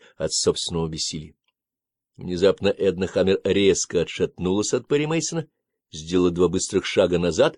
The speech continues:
остановилась и уставилась на адвоката как бы в изумлении. Мейсон двинулся к ней.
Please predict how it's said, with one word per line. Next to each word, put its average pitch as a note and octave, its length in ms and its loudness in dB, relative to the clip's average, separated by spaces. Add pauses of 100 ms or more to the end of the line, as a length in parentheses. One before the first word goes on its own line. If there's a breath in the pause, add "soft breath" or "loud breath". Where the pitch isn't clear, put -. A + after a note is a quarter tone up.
(280 loud breath)
остановилась F#2 880 0 (200 loud breath)
и F2+ 100 -4
уставилась F#2+ 600 4
на G2+ 80 2
адвоката F#2+ 400 0
как F2+ 100 -12
бы F#2 120 -2
в F#2+ 80 -2
изумлении. F2+ 580 0 (720)
Мейсон F2 520 0
двинулся F2+ 420 -6
к - 60 -18
ней. F#2+ 180 -4